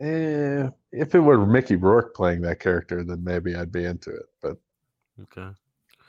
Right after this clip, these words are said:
Speaker 1: Um, initial thoughts from the, the effing up of the,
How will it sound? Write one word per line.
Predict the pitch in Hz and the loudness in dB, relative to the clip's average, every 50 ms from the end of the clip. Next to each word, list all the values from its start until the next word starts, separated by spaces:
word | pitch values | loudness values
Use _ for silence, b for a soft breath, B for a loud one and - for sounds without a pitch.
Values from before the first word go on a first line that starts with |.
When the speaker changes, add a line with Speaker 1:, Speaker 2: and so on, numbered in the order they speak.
| b b b b b b _ _ _ _ | b b b b b b _ _ _ _
Speaker 1:
Um, | 107 107 104 98 95 90 85 87 95 _ _ _ _ _ _ _ _ _ _ _ _ _ _ _ - | -6 -4 -4 -2 -4 -4 -6 -10 -14 _ _ _ _ _ _ _ _ _ _ _ _ _ _ _ -10
initial | 120 117 127 139 - - 135 127 | -8 -6 -6 -6 -6 -6 -10 -10
thoughts | - - 131 127 131 151 151 - - - - _ _ _ _ | -4 -2 0 0 0 0 -2 -8 -14 -20 -20 _ _ _ _
from | - 117 113 113 113 | -8 -8 -8 -8 -8
the, | 107 107 - _ _ _ _ _ _ | -10 -12 -12 _ _ _ _ _ _
the | - 104 101 98 98 95 92 90 90 - _ - | -8 -8 -6 -6 -6 -6 -8 -10 -12 -14 _ -10
effing | 117 - - 120 117 120 | -10 -10 -8 -10 -8 -8
up | 120 120 _ | -8 -8 _
of | 113 101 | -12 -10
the, | 107 104 101 101 98 101 | -8 -8 -8 -8 -8 -10